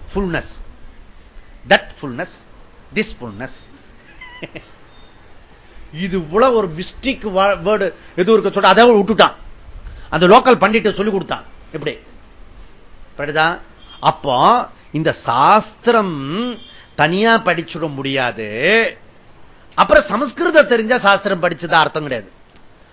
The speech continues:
நல்லா புரிஞ்சுங்க. நிறைய பேருக்கு சான்ஸ்கிரிட் தெரிஞ்சதுன்னா அவர் சாஸ்திரத்தை அப்படியே படிச்சு ரீ-, ரீட் பண்ண வேண்டியதுதானே? No. இது நம்ம பிலாசபி படிக்கிறானே, அவன் எப்படி தெரியுமோ? உங்களுக்கு தெரியுமோ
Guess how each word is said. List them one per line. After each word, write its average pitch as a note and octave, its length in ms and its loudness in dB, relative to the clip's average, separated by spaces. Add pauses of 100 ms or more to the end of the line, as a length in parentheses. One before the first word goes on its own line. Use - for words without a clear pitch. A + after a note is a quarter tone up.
(1040)
நல்லா D3 200 -4
புரிஞ்சுங்க. A#2+ 340 -12
நிறைய F#3+ 260 0
பேருக்கு F#3 280 -4
சான்ஸ்கிரிட் F3+ 580 -4
தெரிஞ்சதுன்னா E3 460 -6 (280)
அவர் E3+ 160 -2
சாஸ்திரத்தை F3 520 -2
அப்படியே D3+ 380 0 (100)
படிச்சு C#4 360 0
ரீ-, C#4 380 -6
ரீட் D4 180 -6
பண்ண B3+ 220 0
வேண்டியதுதானே? F#3+ 360 -6 (1300)
No. G2 80 -16 (1700)
இது F3+ 140 -8
நம்ம G#3 360 2
பிலாசபி B3 420 6
படிக்கிறானே, F#3+ 560 4
அவன் A3 180 2
எப்படி A3+ 180 2
தெரியுமோ? A#3 460 0 (260)
உங்களுக்கு F#3+ 160 -6
தெரியுமோ A3+ 440 -4